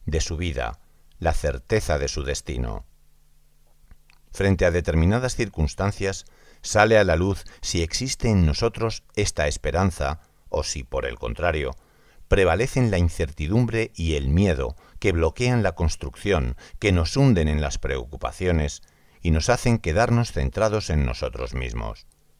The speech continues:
La contribución fundamental para verificar nuestra esperanza procede, por tanto, de la realidad. Las circunstancias son decisivas para que, por un lado,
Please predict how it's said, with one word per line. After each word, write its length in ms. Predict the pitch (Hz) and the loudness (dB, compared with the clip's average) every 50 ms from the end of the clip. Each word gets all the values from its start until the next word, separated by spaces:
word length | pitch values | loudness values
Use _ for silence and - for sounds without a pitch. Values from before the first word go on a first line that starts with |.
| _ _ _ _ _ _ _ _ _ _ _ _ _ _ _ _ _ _ _ _ - | _ _ _ _ _ _ _ _ _ _ _ _ _ _ _ _ _ _ _ _ -4
La 160 | - 98 95 | 0 0 2
contribución 720 | - 101 98 87 - 90 87 78 78 76 - 127 143 143 | 4 4 4 4 4 2 -2 -2 -2 -2 0 2 2 2
fundamental 800 | - - 117 101 82 73 64 60 60 58 - 87 85 76 69 64 - - - _ _ - - | 2 2 2 4 4 4 2 0 -2 -2 -2 0 0 0 0 -4 -12 -18 -20 _ _ -14 -6
para 200 | - 95 95 95 | -2 0 2 2
verificar 560 | 92 92 90 90 80 - 80 - - 131 123 123 | 2 2 0 -2 -4 -6 -6 -4 -2 -2 0 0
nuestra 320 | 113 107 - - 95 92 | 0 -2 -2 -4 -4 -4
esperanza 640 | 87 - - 78 73 101 117 123 - - 123 123 - - - | -4 -4 -4 -4 -2 -2 -2 -2 -4 -6 -8 -8 -8 -12 -6
procede, 540 | - - 85 80 - - 113 104 85 78 71 | -2 -2 -2 -2 0 2 2 4 4 2 -2
por 240 | - - 67 65 - | -2 -4 -6 -6 -4
tanto, 520 | - - 120 123 117 - - 110 - - - | -2 0 0 0 0 -2 -4 -6 -6 -6 -10
de 140 | - 80 87 | -4 -2 0
la 140 | 76 69 67 | 0 0 0
realidad. 580 | 62 65 64 60 64 65 62 64 65 57 - - - _ _ _ _ _ _ _ _ _ _ _ _ _ _ _ _ _ - - | -2 -2 -4 -4 -4 -6 -6 -4 -6 -6 -8 -10 -18 _ _ _ _ _ _ _ _ _ _ _ _ _ _ _ _ _ -4 -2
Las 180 | 85 85 - | -2 0 0
circunstancias 880 | - 92 87 - 87 82 - - 131 131 135 - 123 113 113 - - - - _ _ _ - | -2 -4 -4 -2 -2 -2 0 0 -2 -2 -2 -2 -4 -6 -6 -6 -10 -14 -18 _ _ _ -8
son 280 | - - 127 139 131 104 | -2 2 4 4 6 4
decisivas 720 | 98 90 - 80 - - 113 107 80 73 67 64 - - - - - - | 4 0 -2 -4 -4 -2 0 0 0 0 0 -2 -4 -8 -16 -20 -12 -6
para 300 | - 85 80 78 78 - | -2 0 0 0 -2 -4
que, 120 | - 82 | -6 -8
por 320 | 80 - - - 87 95 95 | -8 -8 -6 -4 -2 -2 0
un 200 | 113 127 120 107 | 0 0 2 2
lado, 300 | 113 123 113 110 123 | 0 0 0 -2 -4